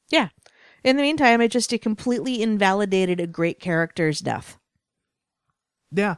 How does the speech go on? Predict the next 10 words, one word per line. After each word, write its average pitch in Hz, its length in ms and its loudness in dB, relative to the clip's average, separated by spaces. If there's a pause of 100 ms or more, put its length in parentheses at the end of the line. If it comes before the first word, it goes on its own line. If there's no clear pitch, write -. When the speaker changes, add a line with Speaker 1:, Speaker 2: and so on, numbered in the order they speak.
Speaker 1:
Not 165 120 4
a 180 40 2
great 180 240 2
death, 156 360 0 (180)
a 165 80 -2
great 165 220 0
character's 143 460 -4
death. 123 280 -10 (680)
<laughs> 226 100 2 (440)
Speaker 2:
Yeah. 160 180 -4